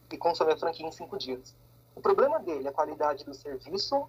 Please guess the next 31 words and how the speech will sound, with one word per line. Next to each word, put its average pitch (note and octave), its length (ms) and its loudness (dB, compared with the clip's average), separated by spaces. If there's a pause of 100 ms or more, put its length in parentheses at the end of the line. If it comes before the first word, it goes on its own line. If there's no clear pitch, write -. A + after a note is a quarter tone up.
ou A#3 140 6
o - 20 -4
tipo - 340 -2
de A3+ 120 -6
utilização F#3+ 580 -2
que - 80 -12
ele - 80 -4
faz? - 340 -4 (560)
É E3 60 6
o E3 60 8
consumo A3 600 -2
da G3+ 100 0
internet F#3+ 680 -4 (500)
ou G3+ 300 4
a G3 80 6
qualidade F#3+ 360 -2
do - 60 -20
serviço? F#3+ 320 -14
Porque C#3+ 220 -10
pra D#3+ 160 2
ele D#3 80 -6
consumir D#3 420 -8 (240)
em F3 80 0
cinco G3 300 -4
dias G#3 180 0
é G3 100 4
porque - 160 -18
o - 20 -12
serviço G3+ 280 -8
funcionou G#3+ 360 -2
bem. D#3 180 -6